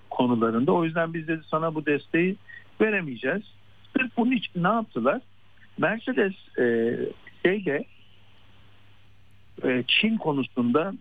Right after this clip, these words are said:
daha pragmatik olduğunu göstermek için gitti, B A S F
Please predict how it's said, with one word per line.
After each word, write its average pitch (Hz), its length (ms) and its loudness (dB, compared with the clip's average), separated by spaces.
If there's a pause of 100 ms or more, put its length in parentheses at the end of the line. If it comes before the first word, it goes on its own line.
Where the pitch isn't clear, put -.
daha 180 340 0 (180)
pragmatik 135 640 -2
olduğunu 117 360 -2
göstermek 131 720 0
için - 320 -4 (640)
gitti, 180 540 0 (100)
B 160 200 0
A 175 60 -6
S - 60 -14 (120)
F 196 40 -8